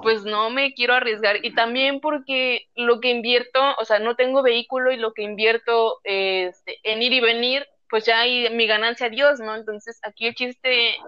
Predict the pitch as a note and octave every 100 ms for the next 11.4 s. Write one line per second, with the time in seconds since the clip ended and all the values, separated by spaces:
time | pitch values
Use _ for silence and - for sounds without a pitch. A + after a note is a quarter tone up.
0 | - G3+ G3 F#3+ F#3+ F#3+ G3+ G#3 - G3
1 | F#3+ G3+ F#3 F#3+ F#3 E3+ E3+ F3+ E3 F#3
2 | C#4 B3+ F#3+ G3 _ _ - - _ _
3 | G#3 G#3 G#3+ B3+ C4+ - _ _ _ -
4 | C4 C#4+ D4 D4 B3 A#3 G#3+ A3+ A#3+ A#3+
5 | - _ _ _ - A3 G#3 G3 G3 F#3+
6 | F#3+ F#3 F3+ _ _ E4+ E4+ _ _ -
7 | - A3+ A3+ A3+ A3 A3 A3+ G3 A3 A3+
8 | B3+ C#4 D4 C4+ _ _ G#3 A#3 A#3+ A3
9 | A3 A3+ - G#3+ G3 F#3 F3+ - G3+ G3
10 | G3+ G3+ G3+ G#3+ A3 G3+ G3+ G#3 G3 F#3+
11 | G3 G3 A3 C#4